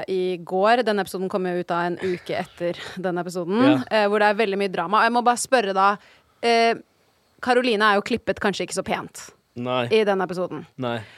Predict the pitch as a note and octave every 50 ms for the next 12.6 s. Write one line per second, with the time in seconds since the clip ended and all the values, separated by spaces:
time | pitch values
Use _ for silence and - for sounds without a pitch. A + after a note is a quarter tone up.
0 | - - _ - B3 B3 A#3 B3+ B3 B3 A#3+ G3+ - G#3 G#3+ - _ - G3+ G3+
1 | G3+ G#3+ G#3+ G3+ F#3+ G3 - - F#3+ - - - G#3 A#3 D4+ F4 - C4+ A#3+ A#3+
2 | B3 B3 A3 B3+ C#4 B3+ - - - - G#3 G3 - - A3 A#3+ A#3+ C4 B3 A3
3 | A3 G#3+ - - - G#3 F#3 F#3 - - G3 - G#3 F#3+ F#3+ F#3 - - - -
4 | A3 A3 - _ - - E3+ F3+ - - - - _ _ _ - - - - -
5 | - - - - - - - - - - - - - - - - A#3+ B3 C4 C4+
6 | C4+ B3+ - - _ _ _ _ - G3+ G3+ G3+ G3 F#3 F3+ F#3 F#3+ G3+ G3+ G3+
7 | - - - - - D#3 B2+ - - - - - - G3+ G#3+ - G#3 G3+ - G3+
8 | G3+ - - C3 - G#3 - C#3+ - F#3+ - F3+ F3+ D#3 C#3 C#3 C3+ - C#3+ C#3
9 | C#3 C#3+ C#3 - C#3 B2 A#2+ A#2 A#2+ B2 B2 B2 A#2 - C#3+ C3 B2+ B2 A#2 B2
10 | C3 C3 C3+ C3 B2+ B2+ B2 A#2+ A#2 - - - - _ _ _ - - B2 -
11 | - - D#3+ E3 E3+ E3+ F3 D#3+ C#3+ D3+ - - - D3 B2 A2+ G#2+ - C3 B2
12 | - C3 A2+ - _ _ _ - G#2+ G2 G2+